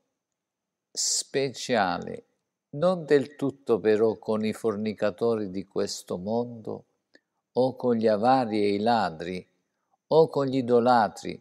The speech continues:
perché altrimenti dovremmo uscire dal mondo, <laughs> dobbiamo andare sulla Luna, dove dobbiamo andare?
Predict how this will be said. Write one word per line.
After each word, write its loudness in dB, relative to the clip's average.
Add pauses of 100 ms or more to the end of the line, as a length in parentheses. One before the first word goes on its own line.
(120)
perché -2
altrimenti -2 (480)
dovremmo 4
uscire -2
dal 2
mondo, 2
<laughs> -8
dobbiamo 2
andare 8
sulla 2
Luna, 2
dove 2
dobbiamo -2
andare? -4